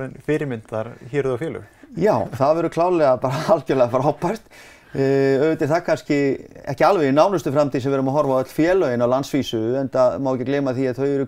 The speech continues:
Speaker 2: gríðarmörg og hafa mis-, eh, mikla möguleika til þess að vera inn í þessu ramma raunverulega. Sum eru með ákaflega lítið starf og það eru til félög sem eru jafnvel ekki með neitt íþróttastarf, sem eru lítið félög til sveita og það er erfitt fyrir okkur að, að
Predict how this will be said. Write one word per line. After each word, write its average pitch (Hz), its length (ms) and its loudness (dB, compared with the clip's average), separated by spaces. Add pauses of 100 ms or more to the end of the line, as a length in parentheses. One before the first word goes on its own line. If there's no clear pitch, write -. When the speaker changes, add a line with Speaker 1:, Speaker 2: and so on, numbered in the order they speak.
Speaker 2:
gríðarmörg 131 720 0
og 123 80 -4
hafa 131 160 0 (100)
mis-, 135 400 -4
eh, 127 320 -2
mikla 139 280 -4
möguleika 139 440 0
til 123 160 -4
þess 117 160 -4
að 113 220 0
vera 131 240 0
inn 220 100 -2
í 170 80 -2
þessu 123 240 -2
ramma 135 300 0
raunverulega. 98 400 -8
Sum 135 260 -2
eru 123 80 -2
með 120 160 0
ákaflega 123 380 -2
lítið 160 260 -4
starf 160 380 -4 (720)
og 123 280 0
það 123 60 6
eru 123 180 -2
til 131 300 0
félög 135 340 2
sem 131 160 -2
eru 123 140 0
jafnvel 123 220 -2
ekki 120 120 -2
með 120 200 0
neitt 120 180 -4
íþróttastarf, - 500 -6
sem 117 160 -8
eru 117 140 -2
lítið 123 320 -4
félög 123 320 -2
til 113 80 -6
sveita 135 420 -2 (380)
og - 140 -12
það 135 80 2
er 143 180 2
erfitt 139 340 -4
fyrir 135 160 2
okkur 127 300 -2
að, 120 180 4
að 120 100 -2